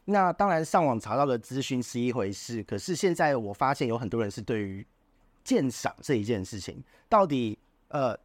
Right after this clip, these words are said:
野彩、人工彩差别在哪？然后有哪一些品系血统，它们的差异又在哪，或是一些常见的问题，这边就要请古提帮我们做一个简单的介绍了。因为我自己本人以前真的是只有玩，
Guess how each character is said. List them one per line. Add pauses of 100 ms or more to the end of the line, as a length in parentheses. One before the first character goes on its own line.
野
彩、
人
工
彩
差
别
在
哪？
然
后 (220)
有
哪
一
些
品
系
血
统， (260)
它
们
的
差
异
又
在
哪，
或
是
一
些
常
见
的
问
题， (240)
这
边
就
要
请
古
提
帮
我
们
做
一
个
简
单
的
介
绍
了。 (220)
因
为
我
自
己
本
人
以
前
真
的
是
只
有
玩，